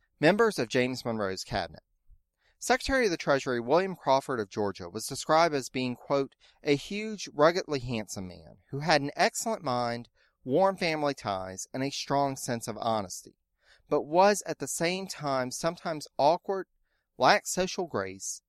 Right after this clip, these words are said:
and expressed himself with a bluntness that appeared ill-tempered and overbearing." He had served as a U S senator and minister to France before joining Monroe's cabinet, and had used this position both to undermine his competition for the presidency in the cabinet,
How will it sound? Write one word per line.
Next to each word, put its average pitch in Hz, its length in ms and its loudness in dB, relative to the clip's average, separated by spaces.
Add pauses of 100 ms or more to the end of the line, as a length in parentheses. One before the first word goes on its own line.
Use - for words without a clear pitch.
(160)
and 143 100 0
expressed 208 460 0
himself 180 380 -4
with 135 100 -4
a 110 80 0
bluntness 98 580 -4
that 117 140 0
appeared 120 480 0
ill-tempered 147 720 0
and 113 200 -10
overbearing." 98 720 -2 (160)
He 208 100 -2
had 240 120 4
served 214 360 2
as 160 140 -2
a 127 100 2
U 147 140 0
S 170 120 0
senator 196 560 -4
and 208 280 -2
minister 170 400 -4
to 131 60 -14
France 98 420 -8
before 127 320 0
joining 117 340 0
Monroe's 101 420 -4
cabinet, - 460 0 (260)
and 160 120 2
had 151 160 0
used 214 320 -4
this 185 160 0
position 107 600 -4
both 156 320 4
to 135 200 -4
undermine 143 440 0
his 117 140 -12
competition - 600 -4
for 113 140 -10
the - 80 -14
presidency 104 640 -6
in 196 160 -2
the 170 80 -2
cabinet, 90 440 -8